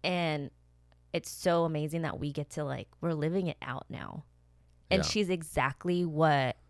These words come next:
Speaker 1: what we said we wanted her to be. What is that movie? Remember we watched it, Timothy Green or whatever? Remember?
Speaker 2: Mm, mm-hmm.
Speaker 1: A-, and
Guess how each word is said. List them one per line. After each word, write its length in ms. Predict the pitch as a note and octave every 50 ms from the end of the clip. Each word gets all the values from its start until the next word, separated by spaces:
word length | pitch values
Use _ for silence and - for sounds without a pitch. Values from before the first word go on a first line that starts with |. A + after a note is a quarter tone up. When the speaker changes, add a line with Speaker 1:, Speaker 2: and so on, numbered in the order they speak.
| _ _ - - _ _ - _ _ _ _ _ _ _ _ _ _ - - _ _ _ - _ _
Speaker 1:
what 420 | F3 D#3+ D#3+ D#3 F3 E3+ D#3+ D3+ -
we 640 | E3+ D#3 D#3 E3+ D#3+ D3+ D3 C#3+ C#3 C3+ C#3 D#3+ - _ _ _ _ - - - -
said 380 | - - E3 D3+ D3 C#3+ C3+ D#3
we 100 | D#3 D3
wanted 300 | D3 - C3+ C3+ C3+ C3+
her 160 | D3+ D3 C3+
to 80 | -
be. 400 | - - C3 C#3+ G#2 - - F3 - - _ - _ _ - _ _ _ _ _ _ _ - - - - - - -
What 140 | - D4+ E4+
is 60 | E4+ -
that 160 | D#4+ C4+ A3+
movie? 560 | A3+ A#3 A#3 G3+ A3+ A3+ A3 G#3+ G#3+ A3 - - - - - - - - -
Remember 200 | - B3 C#4 D4
we 40 | C#4+ B3+
watched 320 | A#3 G#3+ G#3 - - -
it, 320 | G#3 G3 F#3+ G3 F#3+ F#3 - _ _ _ _ _ _ _ _ _ _ _ _ _ _ _ _ _
Timothy 400 | - G#3+ G#3 G#3 G3+ - G#3+ G3+
Green 480 | F3 - F#3 F#3 F#3 F#3 F#3 F#3+ F#3 F#3
or 80 | F3+ F3+
whatever? 640 | F3+ F3 F3+ F3 F3 F3+ F3+ F3+ F3+ F#3 F#3 F#3 - _ -
Remember? 640 | F#3 F#3+ G3 G3+ G#3 G#3 G3+ - F#3+ - - - D#2 D2 - _ -
Speaker 2:
Mm, 60 | F#2+
mm-hmm. 240 | F#2 G2 F#2+ F#2 F2+ E2+ - _
Speaker 1:
A-, 220 | - - _ _ G#2
and 380 | A#2+ E3 F3 F3 E3 C#3+ -